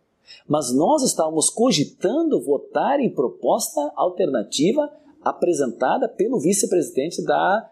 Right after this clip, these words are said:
Câmara dos Deputados. O deputado Marcelo apresentou uma possibilidade, nós debatemos ela, porque o teto de gastos <laughs> não é uma contradição nossa.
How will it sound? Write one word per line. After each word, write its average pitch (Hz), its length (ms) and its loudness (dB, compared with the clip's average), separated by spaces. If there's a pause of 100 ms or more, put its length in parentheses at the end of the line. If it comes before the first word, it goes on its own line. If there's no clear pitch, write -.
(100)
Câmara 165 200 0
dos 180 80 2
Deputados. 202 720 -4 (360)
O - 40 -8
deputado 143 300 -2
Marcelo 196 640 0
apresentou 156 760 0
uma 131 180 0
possibilidade, 143 840 0
nós 160 240 2
debatemos 156 720 0
ela, 196 400 2 (320)
porque 180 500 0
o 139 100 2
teto 208 400 -2
de 104 120 0
gastos - 720 0
<laughs> - 20 -20
não 120 380 0
é 196 60 2
uma 214 220 -2
contradição 202 640 0
nossa. 208 580 0